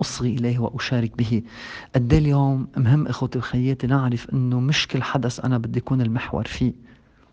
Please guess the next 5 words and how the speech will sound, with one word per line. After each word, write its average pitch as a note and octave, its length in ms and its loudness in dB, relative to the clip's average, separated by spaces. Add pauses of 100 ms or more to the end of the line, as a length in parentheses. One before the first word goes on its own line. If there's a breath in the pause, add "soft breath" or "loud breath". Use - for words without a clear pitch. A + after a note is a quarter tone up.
(220 loud breath)
المحور B2 460 2
هو A#2 160 0
يسوع، A2+ 520 0 (580 loud breath)
هو D#3 240 6
يسوع. B2 560 2